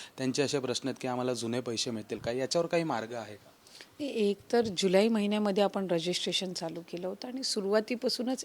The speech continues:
Speaker 2: एक गोष्ट क्लिअर केलेली आहे की ज्यांनी जुलै आणि ऑगस्ट महिन्यामध्ये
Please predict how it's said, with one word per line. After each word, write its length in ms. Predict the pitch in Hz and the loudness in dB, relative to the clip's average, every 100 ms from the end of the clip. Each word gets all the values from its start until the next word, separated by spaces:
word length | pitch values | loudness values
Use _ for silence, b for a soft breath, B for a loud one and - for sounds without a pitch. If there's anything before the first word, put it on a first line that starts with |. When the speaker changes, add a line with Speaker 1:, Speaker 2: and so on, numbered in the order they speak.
| - | -4
Speaker 2:
एक 160 | 208 202 | -6 -2
गोष्ट 260 | 214 - 208 | -4 -2 -4
क्लिअर 260 | 208 196 202 190 | -4 -6 -4 -4
केलेली 260 | 202 202 | -2 0
आहे 100 | 208 | -2
की 180 | 202 233 | -4 -4
ज्यांनी 600 | 190 185 233 220 226 269 285 B B B B 170 | 0 4 6 6 4 2 0 B B B B 0
जुलै 360 | 202 196 226 269 | 4 8 8 8
आणि 260 | 233 247 | 6 2
ऑगस्ट 520 | 285 214 170 214 - | 2 0 2 2 2
महिन्यामध्ये 600 | 196 185 185 196 185 214 | -2 -2 -2 -2 2 4